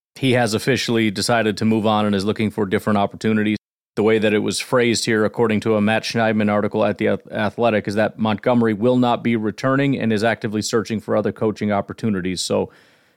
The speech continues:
it, it almost sounds like the Packers, you know, they told everybody, "You're free to go look elsewhere." They told Montgomery, "Hey, I mean, y-, you're free to look elsewhere, and you kinda have to because you're not gonna be coming back." Now, I don't know if that is because,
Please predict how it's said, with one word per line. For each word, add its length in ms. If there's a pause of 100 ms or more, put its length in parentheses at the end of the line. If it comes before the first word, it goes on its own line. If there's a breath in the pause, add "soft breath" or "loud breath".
it, 140
it 180
almost 300
sounds 260
like 140
the 40
Packers, 640 (320)
you 80
know, 80
they 120
told 240
everybody, 440
"You're 160
free 300
to 100
go 160
look 180
elsewhere." 380
They 140
told 220
Montgomery, 600 (460)
"Hey, 300 (340)
I 60
mean, 340
y-, 120
you're 340
free 220
to 80
look 180
elsewhere, 400
and 160
you 60
kinda 260
have 220
to 160
because 280
you're 120
not 180
gonna 100
be 120
coming 260
back." 280 (600 soft breath)
Now, 280
I 120
don't 240
know 300
if 220
that 260
is 160
because, 720